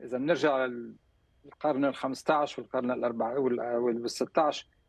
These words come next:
أول ما، آه، آه، آه، تركنا، آه، أوروبا وصلنا على ال-، أمريكا، كانت، آه، كانت شغلة، كانت م-، آه، محدودة بال-،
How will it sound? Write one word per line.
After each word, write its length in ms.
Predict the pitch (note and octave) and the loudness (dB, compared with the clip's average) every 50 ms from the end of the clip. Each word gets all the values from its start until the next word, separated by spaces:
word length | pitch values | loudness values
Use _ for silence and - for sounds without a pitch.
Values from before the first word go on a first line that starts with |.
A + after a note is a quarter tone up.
| _ _ - F3 | _ _ 2 2
أول 320 | F#3 G#3+ G#3 G3 F3 D#3 | 4 4 4 2 2 0
ما، 480 | D3 C#3+ C#3+ C3+ C3+ C3 B2+ A#2+ B2 - _ _ _ _ _ _ - | 0 -2 -2 0 0 -2 -2 -2 -6 -10 _ _ _ _ _ _ -6
آه، 360 | D3 B2 A#2 A2+ A2 A#2 - - _ _ _ _ _ _ _ _ _ _ _ _ _ _ _ _ _ - | -4 -4 -2 -2 -4 -6 -8 -12 _ _ _ _ _ _ _ _ _ _ _ _ _ _ _ _ _ -12
آه، 40 | - | -12
آه، 680 | A#2 A2 G#2+ G#2+ - - - C#3+ A#2 G#2+ A2 A2+ A2 - _ _ _ _ - | -12 -12 -16 -18 -18 -18 -16 -14 -14 -14 -14 -16 -18 -20 _ _ _ _ 0
تركنا، 640 | - B2+ D#3+ F3+ - - D3 C#3 C3 B2+ B2 A#2 A#2+ | 2 2 2 2 0 0 2 4 4 4 2 0 0
آه، 600 | - - D3 C#3 A2+ G#2+ G#2 G#2 G#2+ G#2 - - B2 C3 C#3+ - - | -2 -6 -8 -8 -6 -6 -6 -6 -8 -8 -10 -12 -14 -14 -8 -2 2
أوروبا 520 | C3+ C#3 D#3+ D#3 - - C3 B2+ C3 - _ _ _ _ _ _ _ _ _ _ _ _ _ _ - | 2 4 4 2 2 2 0 0 0 -4 _ _ _ _ _ _ _ _ _ _ _ _ _ _ -8
وصلنا 400 | C3 B2 A2+ - - F3 D#3+ D#3+ | -6 -4 -4 2 2 2 4 4
على 380 | D3+ C#3 C#3 C3+ C3+ B2+ B2 A#2+ | 4 4 4 2 2 2 2 0
ال-، 960 | A#2 A#2 A#2 A#2+ A#2+ A#2 A2+ A2+ A2+ A2+ A2+ A2+ A2 A2 A2 A#2 - - - _ _ _ _ _ _ _ - - | -2 -4 -6 -8 -8 -6 -4 -4 -2 0 -2 -2 -2 -6 -12 -16 -16 -18 -20 _ _ _ _ _ _ _ -2 2
أمريكا، 400 | B2 C3+ D3+ D3+ D3 - - - _ _ _ _ _ _ _ _ _ _ _ _ _ _ - | 4 4 4 2 0 -4 -8 -16 _ _ _ _ _ _ _ _ _ _ _ _ _ _ 0
كانت، 420 | - E3 E3 E3+ E3+ E3 - - - _ _ _ _ _ _ _ _ _ _ _ _ _ _ _ _ _ - | 2 2 4 4 2 0 -2 -10 -20 _ _ _ _ _ _ _ _ _ _ _ _ _ _ _ _ _ 0
آه، 200 | C#3+ C3+ C3+ B2+ | 2 2 2 0
كانت 340 | - - D#3+ D#3 D3+ D3 - | 0 2 2 2 2 2 2
شغلة، 420 | - E3+ D3+ D3 C#3+ D3+ D3 D#3 - - - - _ _ - | 2 2 2 4 2 2 2 2 -2 -8 -20 -20 _ _ -2
كانت 340 | - C#3+ C#3 C#3 C3+ - - | -2 0 0 0 -2 0 0
م-، 360 | D3 D3+ D3+ C#3+ C3+ - - - _ - _ _ _ _ - | 2 2 2 0 -2 -6 -10 -14 _ -20 _ _ _ _ -14
آه، 440 | - - C3+ B2+ B2 B2 B2 B2 B2+ | -8 -4 0 0 0 2 0 0 2
محدودة 720 | B2+ B2+ B2+ - - - - G#3+ B3 A#3 D#3 D#3 D#3 D#3+ E3 | 2 2 0 0 0 2 2 4 4 4 4 4 4 4 2
بال-، 520 | C#3+ B2+ B2+ E3 F3+ F#3+ F#3 F3+ F3 D#3+ | 0 2 2 2 2 2 0 -2 -2 -4